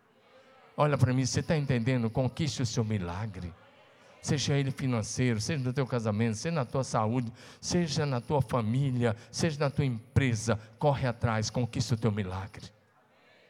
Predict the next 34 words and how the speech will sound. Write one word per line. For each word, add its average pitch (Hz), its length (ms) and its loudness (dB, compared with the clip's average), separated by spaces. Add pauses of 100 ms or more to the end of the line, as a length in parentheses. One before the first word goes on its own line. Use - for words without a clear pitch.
(360)
Essa - 160 -2
mulher 117 260 0
andou 120 260 0
quatorze 123 520 -6
quilômetros, 120 400 -4
voltou 127 400 0
quatorze 135 540 -4
quilômetros 110 800 -6 (400)
e 117 60 -4
conquistou 110 520 0
o 95 40 0
milagre 87 420 0
pra 95 180 -2
glória 85 400 0
de 92 160 -6
Deus. - 800 -8 (1200)
Dá 139 120 2
um 135 100 2
amém 113 280 4
aí 107 60 4
no 98 60 0
seu 104 200 0
lugar. 87 460 -2 (1160)
É - 20 -8
preciso 127 420 0
que 123 200 0
eu 123 180 2
e - 20 0
você 113 360 -4
tenhamos 110 320 -2
esse 113 140 -6
tipo 107 180 -8
de 110 80 -4
atitude. 104 600 -8